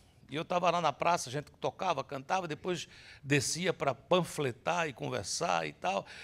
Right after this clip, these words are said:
E eu tava conversando com um jovem, e esse jovem era, assim, um pouco acadêmico. Ele olhou pra mim e disse assim: "Tá bom, eu vou seguir o Senhor Jesus se você me disser uma coisa.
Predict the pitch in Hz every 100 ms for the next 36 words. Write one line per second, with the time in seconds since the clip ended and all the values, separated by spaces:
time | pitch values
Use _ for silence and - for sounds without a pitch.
0 | - - - - 175 214 226 214 202 196
1 | 196 190 190 156 143 202 175 180 180 135
2 | 170 175 147 160 - 165 151 - 123 113
3 | 165 170 143 - 110 - 147 147 147 139
4 | 131 135 143 151 - 311 170 180 240 220
5 | 196 185 180 147 139 185 185 170 175 170
6 | 135 - 175 156 - 123 101 104